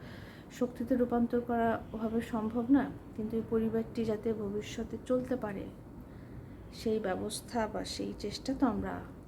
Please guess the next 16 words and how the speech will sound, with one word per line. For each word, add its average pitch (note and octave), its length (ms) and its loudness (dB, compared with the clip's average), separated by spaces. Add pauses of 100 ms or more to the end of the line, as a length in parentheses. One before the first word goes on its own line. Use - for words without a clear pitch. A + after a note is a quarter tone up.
(200)
আমাদের F#3+ 320 -4
জায়গা F3+ 320 -6
থেকে F#3 260 -6
করতে F#3 280 -8
পারি। F#3 300 -8 (1400)
তো G#3 220 -6
এই A3 260 0
দুর্যোগের C4 520 6
দিনে, A3 240 2
উম, - 760 -8 (100)
আম, F3+ 160 -6 (160)
যুদ্ধ G#3+ 380 -2
পরবর্তী A3 560 4
যে C#4 200 8
পরিস্থিতি A3 480 0
হয় F#3+ 220 -4